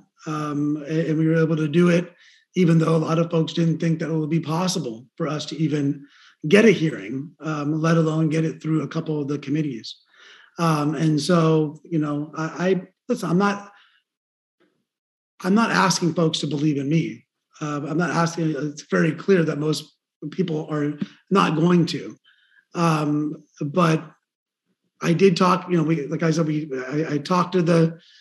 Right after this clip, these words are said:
the nurses and, you know, this, the, the, at least the nurses representative. I know one of the nurses reps said that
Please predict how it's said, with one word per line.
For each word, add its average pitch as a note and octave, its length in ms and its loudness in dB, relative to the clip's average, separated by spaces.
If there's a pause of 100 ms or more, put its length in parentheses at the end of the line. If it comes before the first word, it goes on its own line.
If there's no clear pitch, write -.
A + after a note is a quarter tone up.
(200)
the E3 100 4
nurses F3+ 800 2
and, D3+ 760 0 (300)
you D#3+ 80 0
know, - 20 0
this, C#3+ 220 -4
the, E3+ 160 -4
the, D#3+ 420 -2
at D#3+ 60 0
least E3+ 180 2
the G3 60 4
nurses F3+ 340 4
representative. F#3 580 4
I D#3+ 40 2
know E3+ 100 4
one E3+ 120 2
of E3+ 60 -2
the E3+ 60 2
nurses E3 320 0
reps E3 240 -2
said E3 140 -2
that E3 240 -2